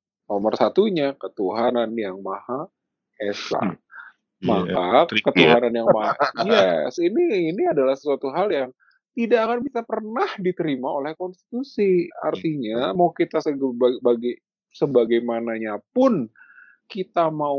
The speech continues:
Speaker 1: memperjuangkan, kalau untuk di Indonesia bahwa ini, eh, akan diterima oleh negara, I believe that it is inconstitutional.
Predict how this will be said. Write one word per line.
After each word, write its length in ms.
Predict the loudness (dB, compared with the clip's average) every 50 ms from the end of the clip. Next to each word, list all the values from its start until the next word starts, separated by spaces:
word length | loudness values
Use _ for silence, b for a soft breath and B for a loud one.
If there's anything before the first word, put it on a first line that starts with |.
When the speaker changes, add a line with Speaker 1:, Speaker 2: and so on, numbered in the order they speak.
| -4
Speaker 1:
memperjuangkan, 1040 | -6 -6 -8 -6 -8 -8 -6 -2 0 0 0 -2 -2 0 0 0 2 0 -2 -4 -4
kalau 300 | -4 -2 0 0 0 -2
untuk 100 | -4 -4
di 80 | -6 -6
Indonesia 380 | -6 -6 -6 -6 -2 0 2 4
bahwa 220 | 6 6 6 4
ini, 220 | 4 2 -2 0 0
eh, 800 | 0 2 2 2 2 0 0 0 0 0 0 0 0 0 0 -2 -4
akan 220 | -4 -2 0 0 0 -2
diterima 400 | -6 -12 -10 -8 -8 -6 -4 -2
oleh 400 | -2 0 0 0 0 0 -2 -6
negara, 480 | -6 -4 2 4 4 4 4 2 -2 -2 _ _ _ _ _ _ _ _ _ _ _ _ _ _ _ _ _ -12
I 160 | -8 -6 -6 -4
believe 560 | -2 -2 -2 -2 -4 -4 -4 -6 -6 -8 _ -2
that 160 | 0 0 0 -2 _ _ _ _ _ _ _ _ _ _ _ _ _ _ _ _ _ _ -4
it 160 | -4 -4 -6 -8 _ _ _ _ _
is 320 | -2 -2 -2 -2 -4 _ _ _
inconstitutional. 1500 | -6 -6 -6 -6 -6 -6 -4 -4 -4 -6 -10 -20 _ _ -10 -10 -10 -10 -10 -14 -8 -2 0 0 0 0 -2 -2 -4 -6